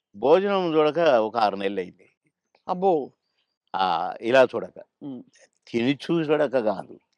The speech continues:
Speaker 2: అది, అది. కానీ ఏం, ఆ, అనిపిస్తలేదా ఏమైనా తినాలని? ఇంకా అప్పుడప్పుడు ఉంటుంది కదా సార్.
Speaker 1: అనిపించింది. నిన్ననే టెస్ట్ చేశాను చికెన్ తింటే ఎట్లా ఉంటుందని.
Speaker 2: ఆ.
Speaker 1: కానీ దాన్ని చూసి ఇట్లని,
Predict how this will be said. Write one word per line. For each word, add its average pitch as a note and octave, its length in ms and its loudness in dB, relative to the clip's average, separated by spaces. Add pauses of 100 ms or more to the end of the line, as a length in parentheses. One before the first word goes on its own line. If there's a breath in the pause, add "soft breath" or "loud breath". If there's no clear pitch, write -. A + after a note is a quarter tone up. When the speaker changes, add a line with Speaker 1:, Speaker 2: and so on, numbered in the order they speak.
Speaker 2:
అది, D3+ 240 -2
అది. D3 240 -8 (400 soft breath)
కానీ D4+ 160 2
ఏం, B3 220 2
ఆ, A#2+ 420 -2
అనిపిస్తలేదా B3+ 640 0
ఏమైనా D4+ 160 -2
తినాలని? B3+ 560 0
ఇంకా G#3+ 320 -2
అప్పుడప్పుడు C#4 380 0
ఉంటుంది C4 220 -4
కదా A3+ 100 2
సార్. D#3+ 100 -4
Speaker 1:
అనిపించింది. F3+ 760 -4 (1000)
నిన్ననే B2+ 460 -4
టెస్ట్ - 320 -10
చేశాను G#2 420 -6
చికెన్ A#2+ 420 -12
తింటే G#2+ 200 -10
ఎట్లా F2+ 160 -12
ఉంటుందని. F#2+ 520 -16 (100)
Speaker 2:
ఆ. E3 300 -10 (460)
Speaker 1:
కానీ A#2 180 -4
దాన్ని A2 260 -2 (120)
చూసి D3+ 240 -8
ఇట్లని, C3+ 400 -4